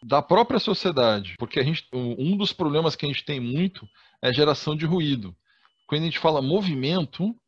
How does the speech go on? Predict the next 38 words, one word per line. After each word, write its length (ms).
pra 180
sociedade 640
em 60
comum 380
sempre 360
vem 220
o 100
M 180
S 220
T, 280
né? 200
Então, 120
assim, 540
é 100
uma 160
forma, 460
e, 280
e 40
a 120
maioria 340
dos 180
movimentos 640
campesinos, 800
ou 360
a, 20
a 60
maioria 260
dos 160
movimentos 720
dos, 380
das 200
associações 1000
dos 160
agricultores, 880
elas, 600
eh, 80
não 320
visam, 600